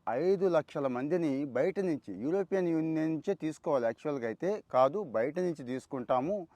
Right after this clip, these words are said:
సరైన మ్యాన్ పవర్ దొరకట్లేదు, చాలా ఇబ్బందులు పడుతున్నాము, ఇటు జనం ఇబ్బందులు పడుతున్నారు, అటు కంపెనీలు ఇబ్బందులు పడుతున్నాయి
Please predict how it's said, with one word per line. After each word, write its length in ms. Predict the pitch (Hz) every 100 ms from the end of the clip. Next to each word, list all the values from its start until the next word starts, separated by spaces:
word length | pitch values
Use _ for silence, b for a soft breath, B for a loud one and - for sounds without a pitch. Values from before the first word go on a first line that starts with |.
| B B B -
సరైన 460 | 135 139 208 220
మ్యాన్ 320 | 190 170 175 156
పవర్ 220 | 170 170
దొరకట్లేదు, 880 | 135 135 131 156 160 156 151 202 180 -
చాలా 300 | 110 135 185
ఇబ్బందులు 440 | 170 123 156 156 147
పడుతున్నాము, 680 | 147 135 143 139 135 170
ఇటు 140 | 156 117
జనం 340 | 117 127 180
ఇబ్బందులు 380 | 160 160 160 156
పడుతున్నారు, 680 | 156 147 156 151 151 151 151
అటు 140 | 131
కంపెనీలు 520 | - 117 113 160 165 151
ఇబ్బందులు 400 | 120 143 135 131
పడుతున్నాయి 640 | 127 117 110 120 131